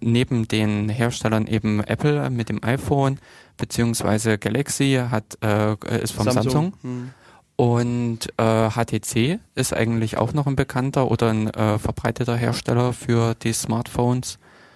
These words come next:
Speaker 1: Ähm, ja, Nokia ist fast raus aus dem Markt.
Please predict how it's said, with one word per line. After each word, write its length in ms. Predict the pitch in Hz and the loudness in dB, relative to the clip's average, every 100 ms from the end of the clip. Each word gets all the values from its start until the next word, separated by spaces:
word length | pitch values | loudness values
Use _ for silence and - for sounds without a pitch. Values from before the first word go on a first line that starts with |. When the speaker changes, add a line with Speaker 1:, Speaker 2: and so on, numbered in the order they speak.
| - - _ - | -20 -20 _ -4
Speaker 1:
Ähm, 500 | 120 113 110 107 104 101 - | 0 2 0 -2 -6 -10 -2
ja, 200 | 113 110 | 2 4
Nokia 500 | 107 107 117 - 113 | 4 2 2 2 0
ist 220 | 107 - | 0 -2
fast 460 | 110 - 113 - - | -4 -2 -2 -2 -2
raus 160 | - - | -2 0
aus 160 | 139 | -2
dem 120 | 135 135 | -2 0
Markt. 440 | 135 156 - | 2 0 -4